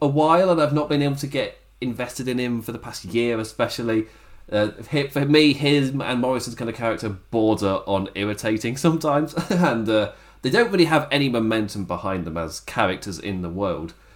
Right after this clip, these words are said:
So him winning the championship, the entire point is he's not going to be a strong champion.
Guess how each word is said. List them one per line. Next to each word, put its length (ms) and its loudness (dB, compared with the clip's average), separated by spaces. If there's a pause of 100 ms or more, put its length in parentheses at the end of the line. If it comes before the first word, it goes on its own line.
(120)
So 160 -2
him 240 6
winning 200 2
the 40 0
championship, 840 -2 (640)
the 160 0
entire 380 6
point 360 6
is 180 2
he's 200 -2
not 320 0
going 200 0
to 60 -6
be 140 -4
a 80 -6
strong 260 -12
champion. 520 -10